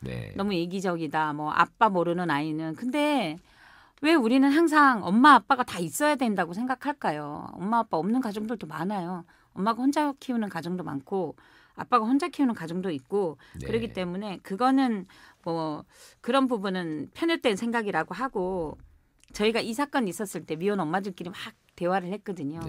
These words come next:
Speaker 2: 그래서 그, 딱 그거였어요. 왜 아이를 낳아도 이기적이고 여성들은 안 낳아도 이기적이라고 하는가. 근데 저는 이분이 정말 아이를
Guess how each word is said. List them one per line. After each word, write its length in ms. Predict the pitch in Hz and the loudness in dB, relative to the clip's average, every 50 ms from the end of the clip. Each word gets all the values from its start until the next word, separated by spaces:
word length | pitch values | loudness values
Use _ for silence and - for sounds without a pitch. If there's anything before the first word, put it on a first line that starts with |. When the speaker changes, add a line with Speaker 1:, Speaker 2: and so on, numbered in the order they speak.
| 135 | -8
Speaker 2:
그래서 180 | - 156 - - 135 135 - - | -8 -10 -10 -12 -16 -20 -20 -18
그, 260 | - - 208 202 196 180 - _ _ _ _ _ _ _ _ _ _ _ _ _ _ | -8 -4 -2 -2 -2 -2 -6 _ _ _ _ _ _ _ _ _ _ _ _ _ _
딱 160 | - 269 269 - | -2 -2 -2 0
그거였어요. 600 | - 208 190 233 208 175 143 - - - - - - - - _ _ _ _ _ _ _ | -2 -2 0 0 0 0 -2 -4 -8 -12 -12 -12 -14 -16 -20 _ _ _ _ _ _ _
왜 680 | - 220 247 262 254 247 247 254 247 214 160 139 - - | 4 4 6 6 6 4 4 4 4 2 0 -2 -6 -2
아이를 520 | - - 175 196 220 233 240 202 214 196 160 | 2 4 4 6 4 2 0 0 0 0 4
낳아도 420 | 156 160 180 208 240 262 226 233 180 | 6 8 8 8 8 6 4 2 0
이기적이고 920 | 160 165 165 185 175 208 185 165 156 135 - - 139 143 151 147 143 147 | 0 -2 -4 -4 -4 -4 -4 -4 -4 -6 -6 -6 -4 -4 -4 -4 -6 -6
여성들은 680 | 147 143 - 160 160 151 160 139 139 139 139 139 135 - | -6 -6 -4 -4 -4 -4 -4 -6 -6 -6 -8 -8 -10 -8
안 240 | - - 165 165 185 | -6 -4 0 2 4
낳아도 320 | 214 262 302 311 269 233 202 | 4 6 6 6 4 4 2
이기적이라고 1120 | 156 156 156 185 185 170 175 160 160 151 147 147 147 - - _ - - 156 147 131 - | 0 -2 -4 -4 -4 -2 -2 -2 -2 -4 -4 -4 -6 -8 -12 _ -8 -4 -4 -4 -4 -6
하는가. 720 | - 190 220 220 214 202 - - - 139 131 - - 185 - _ _ _ _ _ _ _ _ _ _ _ _ _ _ - | -6 -4 -2 -2 -2 -2 -2 0 0 0 -2 -4 -8 -14 -20 _ _ _ _ _ _ _ _ _ _ _ _ _ _ -8
근데 100 | 185 185 | -6 -4
저는 540 | 180 196 202 208 214 208 196 170 151 151 - _ _ _ _ _ _ _ _ _ | -4 -4 -2 -2 -2 -2 -4 -4 -6 -8 -12 _ _ _ _ _ _ _ _ _
이분이 560 | - 220 220 262 254 240 233 233 226 214 185 165 | -6 -2 0 2 2 4 2 2 0 -2 -4 -4
정말 320 | - - 202 214 220 214 185 - | -4 -4 0 2 2 2 4 4
아이를 580 | 160 175 214 208 190 196 196 185 165 147 - | 2 2 2 0 -2 -4 -4 -6 -6 -8 -10